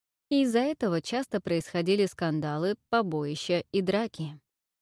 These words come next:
Такие мастера тоже не могли долго ужиться на одном месте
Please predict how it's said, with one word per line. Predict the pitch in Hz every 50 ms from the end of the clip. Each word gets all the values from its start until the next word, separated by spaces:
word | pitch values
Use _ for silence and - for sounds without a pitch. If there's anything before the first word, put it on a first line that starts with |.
| _ _ _ _ _ _ _ _ _ _ _ _
Такие | - 240 226 - - 254 262 254
мастера | 233 208 196 - - - 196 185 190 214 220 - _
тоже | - 190 214 226 214 214
не | 202 185 175
могли | 175 170 165 175 185 202 214
долго | 185 165 175 185 196 190 175
ужиться | 175 170 165 160 147 175 185 190 - - 180
на | 170 170 165
одном | 160 160 165 165 156
месте | 156 156 165 208 247 - - - 170 156 160